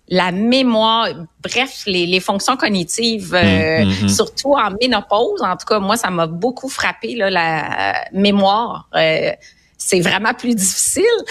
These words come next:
Speaker 1: Donc, ça améliore les fonctions, euh, cognitives, ce régime-là. Puis, on conseille vraiment une poignée de noix tous les jours, comme je t'ai conseillé,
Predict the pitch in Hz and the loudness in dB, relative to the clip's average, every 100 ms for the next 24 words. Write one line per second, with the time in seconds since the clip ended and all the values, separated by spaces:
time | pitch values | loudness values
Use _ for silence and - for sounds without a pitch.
0 | - - 226 277 302 - 214 233 285 269 | -12 -2 0 0 -2 -2 -2 -2 -2 0
1 | 285 277 214 202 208 190 240 247 240 202 | -2 -2 -6 -6 -8 -4 0 2 2 2
2 | 196 240 214 208 - 254 - 202 185 180 | 0 0 0 -2 -2 -4 0 -2 0 -2
3 | 190 180 196 - - - - 220 220 220 | 0 0 0 -2 -4 -16 -4 0 2 2
4 | 220 262 233 208 247 262 - - 247 233 | 0 0 0 0 0 -2 -4 0 0 2
5 | 214 214 208 240 247 - 240 208 240 233 | 0 0 2 0 -2 -4 0 2 2 0
6 | 233 220 - - 226 196 190 180 175 | -2 -6 -4 -4 -2 -2 0 -2 0